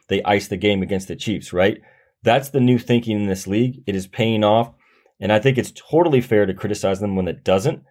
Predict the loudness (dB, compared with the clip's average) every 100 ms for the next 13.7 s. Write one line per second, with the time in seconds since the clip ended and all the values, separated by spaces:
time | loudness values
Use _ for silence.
0 | _ _ -4 0 2 2 2 2 4 4
1 | 2 -2 0 0 -2 -2 -2 -2 -6 -8
2 | -10 _ _ _ _ -12 -10 -8 -8 -8
3 | 0 2 4 2 2 0 0 -2 -2 0
4 | 2 2 0 -10 -18 _ -10 -6 -2 0
5 | 0 -2 -4 -2 0 0 -2 -4 -6 -6
6 | -16 -18 -18 -4 -2 0 -2 2 2 2
7 | 0 -2 2 2 2 0 2 2 0 -4
8 | -4 -8 0 0 2 0 0 2 2 2
9 | 2 2 2 0 2 0 -2 0 0 0
10 | 2 2 0 -16 -20 -20 _ _ _ _
11 | _ -4 -2 2 2 2 0 2 2 2
12 | 0 0 0 -2 -2 -4 -4 -2 -2 -2
13 | -4 -4 -4 -8 -10 -10 -12